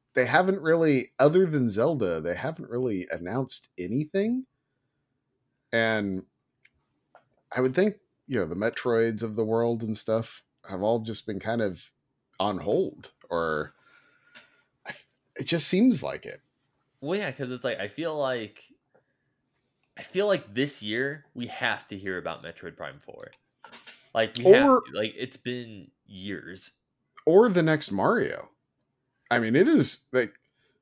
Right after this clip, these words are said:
Speaker 1: dude, Odyssey was a long time ago.
Speaker 2: It really
Speaker 1: It
Speaker 2: was.
Speaker 1: So
Speaker 2: And it, it's crazy to me to think that Odyssey was a long time ago, but then it's like, this month we're getting another Kirby game.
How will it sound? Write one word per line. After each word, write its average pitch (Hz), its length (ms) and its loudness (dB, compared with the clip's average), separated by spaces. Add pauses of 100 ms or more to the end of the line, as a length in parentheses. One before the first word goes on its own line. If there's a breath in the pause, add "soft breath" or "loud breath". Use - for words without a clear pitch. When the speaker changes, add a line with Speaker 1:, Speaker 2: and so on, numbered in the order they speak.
(220)
Speaker 1:
dude, 143 200 4
Odyssey 147 460 6
was 90 240 -6
a 85 140 -6
long 117 800 2
time 87 300 -6
ago. 64 360 -10 (500)
Speaker 2:
It 110 180 -8
really 117 260 -2
Speaker 1:
It 85 60 -6
Speaker 2:
was. 90 560 -4 (720)
Speaker 1:
So 95 340 -2
Speaker 2:
And 123 180 -2
it, 127 140 -6
it's 127 180 -8
crazy 143 420 -4
to 123 80 -10
me 123 180 -8
to 117 80 -8
think 113 360 -12
that 98 380 -6 (220)
Odyssey 123 400 -6
was 127 160 -6
a 127 60 -8
long 117 200 -8
time 110 260 -12
ago, 123 200 -4
but 110 160 -10
then 107 160 -4
it's 107 100 -12
like, - 140 -12
this 120 240 -10
month 107 340 -8
we're 98 100 -12
getting 104 280 -8
another 95 360 -6
Kirby 95 360 -10
game. 151 380 -10